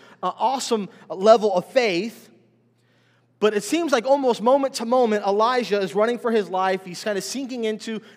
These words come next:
despair and depression, and he's convinced that he's the only one of God's prophets left. Like, he's the only one left. And again, he, he had been experiencing and, like, having great courage.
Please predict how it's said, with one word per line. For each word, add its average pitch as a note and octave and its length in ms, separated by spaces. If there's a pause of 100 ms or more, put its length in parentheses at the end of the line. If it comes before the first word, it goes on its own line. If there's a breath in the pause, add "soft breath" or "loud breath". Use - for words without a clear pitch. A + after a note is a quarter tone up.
despair G3+ 580
and G3 180
depression, G#3 640 (300 loud breath)
and G3 100
he's G#3+ 140
convinced A#3+ 500
that G3+ 80
he's G3 220
the G#3+ 120
only D4+ 340
one B3+ 200
of G#3 140
God's A3 320
prophets G#3 480
left. - 460 (680)
Like, D3 100
he's G#3 160
the - 80
only D#4 320
one B3+ 360
left. G#3 560 (960)
And G3+ 80
again, A3+ 360 (240)
he, - 180
he C#4 220
had C#4 180
been C4+ 120
experiencing B3 840
and, G#3 140
like, G3 320
having A3 420
great A#3+ 340
courage. G#3+ 600